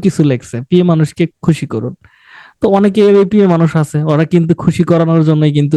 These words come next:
প্রোডাক্টটা কিনবে, ঠিক আছে? তো এরকম কিছু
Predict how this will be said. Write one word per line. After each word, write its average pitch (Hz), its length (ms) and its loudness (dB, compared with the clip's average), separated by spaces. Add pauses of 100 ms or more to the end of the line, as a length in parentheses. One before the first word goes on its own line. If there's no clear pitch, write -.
(120)
প্রোডাক্টটা 135 380 -4
কিনবে, 120 240 -2 (1900)
ঠিক 196 200 2
আছে? 156 160 -4 (2250)
তো - 60 -8 (220)
এরকম 180 280 0 (100)
কিছু 151 160 -6